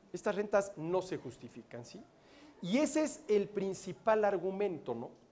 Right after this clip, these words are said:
Ahora, a ver, además, señores, aquí de fondo hay un problema que valdría la pena rastrear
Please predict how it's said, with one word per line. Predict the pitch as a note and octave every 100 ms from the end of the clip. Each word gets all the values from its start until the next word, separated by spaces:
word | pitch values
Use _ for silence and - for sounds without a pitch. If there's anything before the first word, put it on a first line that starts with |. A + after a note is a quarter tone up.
| -
Ahora, | F3+
a | E3
ver, | C3 - - - - - - - - -
además, | G3+ A#3 D#4
señores, | C#4+ B3 A#3 A#3 F3
aquí | - G#3+ A3
de | G3+
fondo | - G3 F3 D#3 E3 E3 - -
hay | E3+ F3+
un | G3
problema | - C#3+ D3 D#3+ C#3 C3+ - - _ _ - _ _ _ _ _ _ _ _ _
que | - E3
valdría | E3 E3 A#3+
la | A3+
pena | G#3 G#3+ G#3
rastrear | G3 D3+ - - F3 F3 F#3 F#3 -